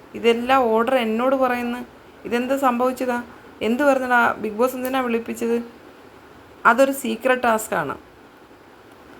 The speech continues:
സീക്രട്ട് ടാസ്ക്കാണെന്നാണ് എല്ലാവരുടെ അടുത്തും പറഞ്ഞത്. എല്ലാവരും മാറിയും തിരിഞ്ഞും ഒക്കെ ചോദിക്കുന്നുണ്ട്. "അതെന്നെ വിളിച്ചത് എനിക്കൊരു സീക്രട്ട് ടാസ്ക് തന്നേക്ക്, അത് പറയാൻ പാടില്ല."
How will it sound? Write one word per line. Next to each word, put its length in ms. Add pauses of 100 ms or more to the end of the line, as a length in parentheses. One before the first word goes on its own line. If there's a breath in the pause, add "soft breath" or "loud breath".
(560)
സീക്രട്ട് 340
ടാസ്ക്കാണെന്നാണ് 720
എല്ലാവരുടെ 240
അടുത്തും 260
പറഞ്ഞത്. 200
എല്ലാവരും 560
മാറിയും 580
തിരിഞ്ഞും 260
ഒക്കെ 200
ചോദിക്കുന്നുണ്ട്. 680
"അതെന്നെ 420
വിളിച്ചത് 400
എനിക്കൊരു 300
സീക്രട്ട് 460
ടാസ്ക് 340
തന്നേക്ക്, 340
അത് 180
പറയാൻ 340
പാടില്ല." 400